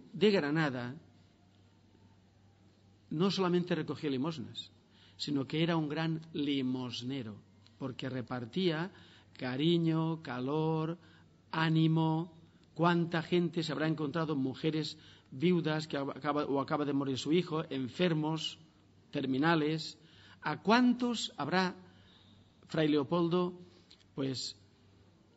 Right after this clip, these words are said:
tranquilizado, serenado, rezado por ellos, animado? ¿A cuántos? A miles, a miles. Una tarea sencilla y callada, pero muy importante. Termino con un rasgo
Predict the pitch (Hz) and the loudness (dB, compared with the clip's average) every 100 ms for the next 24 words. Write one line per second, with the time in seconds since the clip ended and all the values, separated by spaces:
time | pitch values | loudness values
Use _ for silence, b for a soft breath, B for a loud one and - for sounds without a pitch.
0 | - - 131 120 123 123 - 151 147 156 | -12 -6 -4 -2 -2 -2 0 -2 0 0
1 | 156 - - 156 135 127 135 147 143 156 | -2 -4 -4 -2 0 0 0 -2 -2 -2
2 | 151 - - - 135 123 139 131 117 131 | -2 -6 -14 -8 -6 -4 -2 -2 -2 -2
3 | 143 143 147 147 - - 135 131 127 139 | 0 0 -2 -4 -8 -6 -2 0 0 0
4 | 147 151 156 151 123 165 151 123 - 110 | -2 -2 -4 -6 -6 -4 -4 -6 -10 -16
5 | - 135 156 123 104 104 - - - _ | -10 -6 -4 -4 -6 -10 -10 -10 -12 _
6 | _ 127 127 107 107 - - b b b | _ -8 -8 -8 -12 -18 -20 b b b
7 | b b 180 185 175 170 151 - - 170 | b b 2 4 4 4 2 -6 -4 -2
8 | 147 127 - 220 202 170 156 147 165 185 | -2 -4 0 2 4 2 0 -2 -2 -4
9 | 185 135 135 185 180 160 120 117 104 101 | -6 -4 -2 0 -2 -6 -10 -12 -14 -16
10 | 107 - - _ _ b b b b b | -20 -20 -20 _ _ b b b b b
11 | 202 240 254 190 240 - - - B B | 6 10 10 8 4 -6 -20 -20 B B
12 | 156 202 220 208 208 180 214 214 | 2 4 6 4 4 2 0 0